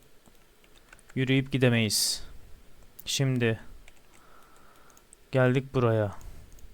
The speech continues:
Şöyle bir preview attık.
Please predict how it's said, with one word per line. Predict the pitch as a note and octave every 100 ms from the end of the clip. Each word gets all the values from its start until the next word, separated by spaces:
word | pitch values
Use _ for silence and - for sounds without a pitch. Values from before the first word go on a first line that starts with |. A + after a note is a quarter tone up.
| - - - - - - - - - - - - - - - - -
Şöyle | - C3+ C3+
bir | C3
preview | - C3+ B2 C3 C3
attık. | B2 - B2 -